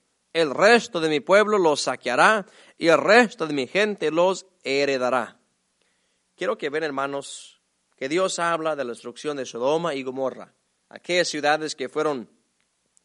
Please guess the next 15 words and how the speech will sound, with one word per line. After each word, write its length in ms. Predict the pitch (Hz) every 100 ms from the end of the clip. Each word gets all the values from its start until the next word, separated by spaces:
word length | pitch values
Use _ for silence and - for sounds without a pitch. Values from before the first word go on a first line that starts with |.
| _
quemadas 520 | 123 113 165 190 160
literalmente 720 | 123 123 120 131 165 165 170 _ _ _
en 240 | - 143 131
Génesis 460 | 160 170 165 160
capítulo 460 | - 143 - 143 143
diecinueve. 680 | 139 139 131 147 131 95 - _ _ _ _ _ _ -
Pero 160 | 220
noten, 320 | 214 262 294 269
hermanos, 560 | 220 220 175 151 -
que 400 | - 208 202 - _ _
es 340 | - 240 269 -
un 160 | 226 214
asolamiento, 920 | 180 190 - 190 185 208 247 220 196
una 160 | 208 202
destrucción 1080 | 185 - 175 143 - 247 233 185 208 233